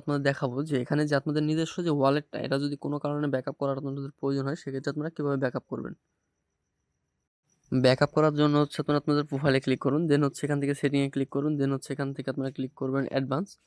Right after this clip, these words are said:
তো দেখেন এখানে কিন্তু একটা অপশন আছে show wallet recovery face, এখানে ক্লিক করলে হচ্ছে আপনাদের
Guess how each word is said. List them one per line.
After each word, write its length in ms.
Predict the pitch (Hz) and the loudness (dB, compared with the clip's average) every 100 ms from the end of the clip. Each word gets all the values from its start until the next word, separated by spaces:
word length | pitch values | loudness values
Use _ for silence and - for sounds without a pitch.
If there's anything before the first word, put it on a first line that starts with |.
| _ _ _ _ _ _ - _ _ _ _ _ _ _ _ _ - _ _ _ - | _ _ _ _ _ _ -20 _ _ _ _ _ _ _ _ _ -20 _ _ _ 2
তো 40 | 143 131 | 8 8
দেখেন 220 | 135 139 | 8 6
এখানে 180 | 147 156 156 | 6 6 4
কিন্তু 160 | 156 151 | 4 0
একটা 140 | 147 143 | 4 6
অপশন 180 | 139 - 151 | 6 4 0
আছে 120 | 202 202 | 0 -4
show 140 | - 151 | 2 6
wallet 220 | 147 143 143 139 | 6 6 2 -4
recovery 340 | 151 135 135 - | 0 0 0 -2
face, 180 | 175 - | -4 -4
এখানে 200 | 139 135 139 | 0 0 0
ক্লিক 180 | 139 139 | -2 -2
করলে 160 | 151 156 | 2 2
হচ্ছে 160 | 156 175 | 2 -2
আপনাদের 280 | 165 151 135 | 0 2 2